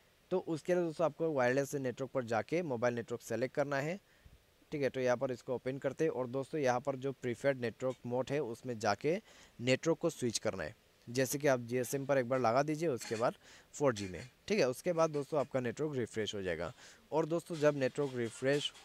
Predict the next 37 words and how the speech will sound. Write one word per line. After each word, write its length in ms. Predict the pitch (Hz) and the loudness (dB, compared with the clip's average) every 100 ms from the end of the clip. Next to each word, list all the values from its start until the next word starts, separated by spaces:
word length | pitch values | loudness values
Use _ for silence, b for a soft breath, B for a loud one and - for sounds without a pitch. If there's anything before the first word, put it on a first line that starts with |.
| - | -2
हो 140 | 143 165 | 0 4
जाएगा, 300 | 120 117 127 | 2 2 0
नेटवर्क 340 | 113 127 120 | -2 -2 -2
अच्छा 260 | 107 - 139 | -2 -2 -4
हो 140 | 156 | -2
जाएगा, 340 | 120 104 123 135 B B B _ 160 | -2 -2 -4 -6 B B B _ -2
तो 140 | 170 - | -2 -2
उसके 280 | 139 - 160 | -6 0 2
बाद 140 | 156 | 2
दोस्तों 320 | 135 135 156 | 2 -4 2
आप 160 | 123 120 | 2 2
जाइए 460 | 113 110 117 147 - _ _ | 0 0 2 0 -4 _ _
ऐप्स 300 | 127 131 - 147 | -2 -2 -6 -4
में 200 | 156 175 _ _ _ _ _ _ _ _ _ - | -4 -4 _ _ _ _ _ _ _ _ _ -4
और 280 | 127 131 | 0 2
दोबारा 340 | 131 123 127 131 | 2 2 4 4
से 120 | 147 | 2
आपको 220 | 123 - | -2 0
ऐप्स 300 | 120 117 - 117 | 0 0 -2 -8
में 80 | 107 | -6
क्लिक 200 | 107 - | -6 -4
करना 220 | 95 92 | -4 -4
है। 120 | 107 B B B - | -8 B B B -4
तो 60 | |
यहाँ 380 | 190 143 127 180 | 2 2 2 2
दोस्तों 320 | 175 165 - | -2 -2 0
आपको 220 | 147 - 139 | 0 0 0
ध्यान 260 | 117 120 | 0 2
रखना 220 | 117 117 131 | -2 0 -2
है, 100 | 156 | 0
आपको 380 | 123 123 - - 127 | 2 0 -2 -4 0
ऐप 200 | 151 - | -2 0
के 120 | 160 | -2
जगह 240 | 123 110 | 2 0
पर 160 | 104 131 | 0 -2
मैनेज 420 | 123 117 131 - | 0 0 -2 -2
ऐप, 200 | 135 143 | -2 -2